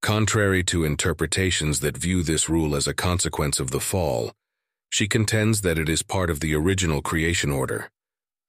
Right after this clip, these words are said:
Fo suggests that the man's headship was always intended, and that the fall did not introduce subordination but rather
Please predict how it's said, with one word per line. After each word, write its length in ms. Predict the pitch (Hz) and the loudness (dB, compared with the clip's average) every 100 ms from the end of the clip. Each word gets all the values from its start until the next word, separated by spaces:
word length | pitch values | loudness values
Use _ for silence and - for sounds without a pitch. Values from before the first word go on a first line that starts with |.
| _ | _
Fo 280 | - 110 104 | 0 2 2
suggests 720 | - 85 71 90 85 - - | 2 0 0 0 0 -2 -2
that 160 | - 80 | -2 0
the 80 | 85 | 0
man's 340 | 92 92 87 | 2 2 0
headship 540 | - 101 92 82 - | 0 0 0 -2 0
was 140 | 82 76 | 0 0
always 360 | 85 80 76 | 0 0 0
intended, 680 | 82 76 - 113 85 67 - - _ _ _ | 0 -2 0 0 0 -2 -4 -14 _ _ _
and 140 | 80 | 0
that 140 | 78 - | 0 0
the 80 | 85 | -4
fall 340 | - 107 101 | -2 0 0
did 180 | 90 82 | 0 0
not 220 | 92 90 | 0 2
introduce 480 | 87 87 78 87 80 | 0 0 0 0 0
subordination 840 | - 73 80 73 78 82 - 73 | 0 0 0 0 0 0 0 -2
but 180 | 71 71 | -2 -2
rather 340 | 76 78 76 | -2 0 0